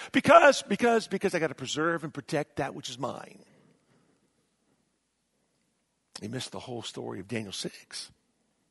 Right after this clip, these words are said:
Do you portray the one who protects and preserves and supplies and cares for you? Or are you so busy supplying for your own needs and taking care of your own self that you just forget about your God? Our God is able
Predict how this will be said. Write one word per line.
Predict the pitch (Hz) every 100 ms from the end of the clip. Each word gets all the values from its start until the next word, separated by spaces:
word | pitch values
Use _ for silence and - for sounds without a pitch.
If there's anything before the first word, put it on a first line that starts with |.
| _ _ _ _ _ _ _ _
Do | -
you | 117
portray | - - - 131 139 156
the | 143
one | 131 151
who | -
protects | 156 - 170 - -
and |
preserves | 139 135 160 165 165 151
and |
supplies | 127 - 135 135 151 160
and | 135
cares | - 147 160
for | -
you? | 175 196 - _ _ _ - - _
Or | 139 143
are | 139
you | 139
so | - 151
busy | 123 143 127 143 - _ _
supplying | - 127 - 135 123 120
for | 120
your | 110
own | 131 127
needs | 107 98 -
and | 110
taking | 117 120
care | 127 113
of |
your | 104 110
own | 120
self | - 95 92 - _ - - _ -
that | 113 -
you |
just | 104 117 - - -
forget | - 104 95 - _
about | 101 95 85 -
your | 87
God? | - - _ _ _ _ _ _ _ _ _ _ _ _ _ _ _ -
Our | 107
God | 113 113
is | 110
able | 131 127 -